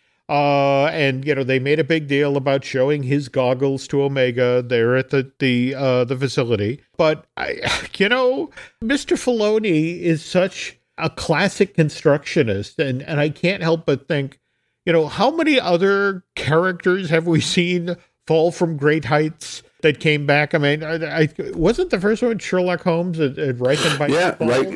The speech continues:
Speaker 2: Reichenbach Falls. Have,
Speaker 1: Yeah.
Speaker 2: have you ever seen Reichenbach Falls?
Speaker 1: Uh, I have not.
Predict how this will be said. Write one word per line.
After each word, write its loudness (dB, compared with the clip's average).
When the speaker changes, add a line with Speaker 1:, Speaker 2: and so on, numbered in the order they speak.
Speaker 2:
Reichenbach 0
Falls. 0
Have, 0
Speaker 1:
Yeah. 0
Speaker 2:
have 0
you 2
ever -2
seen -2
Reichenbach 0
Falls? -2
Speaker 1:
Uh, 0
I 0
have -2
not. -2